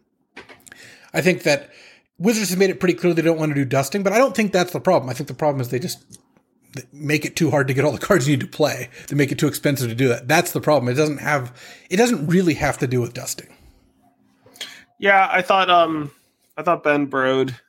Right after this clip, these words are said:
Speaker 2: had some interesting things to say on this topic. I definitely recommend, uh, checking him out if you're interested in somebody who's very thoughtful about, um, C C G design. He's
Speaker 1: Oh,
Speaker 2: one
Speaker 1: he's
Speaker 2: of
Speaker 1: a
Speaker 2: the
Speaker 1: master
Speaker 2: leading
Speaker 1: for sure.
Speaker 2: Yeah, I mean, he's, he was one of the, the leading sort of,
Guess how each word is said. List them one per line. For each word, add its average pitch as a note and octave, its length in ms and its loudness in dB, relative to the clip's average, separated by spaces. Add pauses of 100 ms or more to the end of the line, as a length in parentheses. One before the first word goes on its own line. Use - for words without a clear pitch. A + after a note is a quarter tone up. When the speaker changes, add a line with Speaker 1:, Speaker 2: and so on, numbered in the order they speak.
(120)
Speaker 2:
had C#3 160 -4
some B2 140 -8
interesting B2 420 -4
things B2 240 0
to B2 80 -6
say B2+ 140 0
on A#2+ 160 2
this A#2+ 120 0
topic. A#2 460 2
I A#2 60 0
definitely A2+ 320 0
recommend, A2 640 0 (500)
uh, A2 220 0
checking A#2+ 440 0
him A#2 200 2
out A2 180 4
if G#2+ 140 0
you're G#2+ 140 2
interested A2 520 0
in G#2 140 -2
somebody A2 420 -2
who's A2 160 -4
very G#2+ 240 -2
thoughtful G#2 640 0
about, G2+ 340 2
um, G2+ 340 0 (560)
C - 240 0
C A#2 220 2
G A2+ 280 2
design. G#2 460 0
He's G#2 200 -4
Speaker 1:
Oh, - 40 -6
Speaker 2:
one G2+ 100 0
Speaker 1:
he's F#2+ 80 -4
Speaker 2:
of - 80 -6
Speaker 1:
a - 20 -2
Speaker 2:
the G#2 60 -2
Speaker 1:
master A2 80 0
Speaker 2:
leading G2+ 280 -2
Speaker 1:
for - 80 -12
sure. - 300 -16 (180)
Speaker 2:
Yeah, C3 200 2
I A2+ 140 4
mean, A#2 140 2
he's, A#2 200 0
he B2 240 0
was A#2+ 180 -2
one A#2+ 140 2
of G#2 140 -2
the, G#2+ 380 2
the A#2 140 2
leading A2 340 2
sort G#2+ 240 -4
of, G2 320 -4